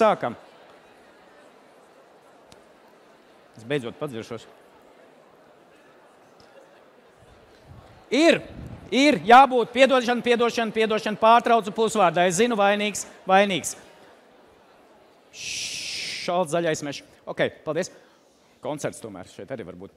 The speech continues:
Ok, ā, nu, kā, kā jūtaties, kā ir? Labi, vai ne? Forši pastāstīt un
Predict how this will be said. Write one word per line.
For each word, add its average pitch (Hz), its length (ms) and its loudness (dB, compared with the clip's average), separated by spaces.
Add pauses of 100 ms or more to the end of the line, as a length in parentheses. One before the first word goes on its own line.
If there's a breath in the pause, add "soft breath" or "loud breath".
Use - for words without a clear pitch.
(200)
Ok, 196 160 -2 (420)
ā, 165 200 0 (600)
nu, 190 160 -8
kā, 208 300 4
kā 196 160 2
jūtaties, 202 420 -2
kā 175 160 2
ir? 240 160 2 (1600 soft breath)
Labi, 175 320 -2
vai 131 180 -4
ne? 190 120 0 (180)
Forši 269 320 0
pastāstīt 240 560 2
un 190 80 -10